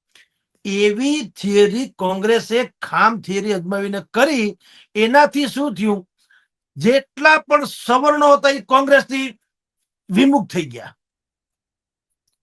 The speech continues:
કે ભાઈ આ બધાય આપણું બધું જ સંસાધનો જેને કહેવાય, કરપાત્ર રકમથી માંડીને બાકી બધી જ, એટલે કે અનામત સહિતની જેટલી પણ વાતો છે,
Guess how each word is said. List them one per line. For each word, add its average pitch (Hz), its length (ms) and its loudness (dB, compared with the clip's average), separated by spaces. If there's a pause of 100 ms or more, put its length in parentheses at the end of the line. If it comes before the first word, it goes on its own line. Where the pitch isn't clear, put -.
(360)
કે 254 100 0
ભાઈ 285 120 4
આ 240 280 6
બધાય 220 540 0
આપણું 226 480 -2
બધું 208 420 -2
જ - 40 -20
સંસાધનો 233 920 0
જેને 202 280 -4
કહેવાય, 185 540 -2 (400)
કરપાત્ર 226 680 0
રકમથી 208 600 -4
માંડીને 208 400 -4
બાકી 196 320 -4
બધી 202 380 -4
જ, 135 100 -10 (260)
એટલે 220 200 -4
કે 233 120 -2 (300)
અનામત 240 500 -2
સહિતની 240 520 -2
જેટલી 214 340 -2
પણ 247 180 -2
વાતો 208 300 -2
છે, 214 80 -4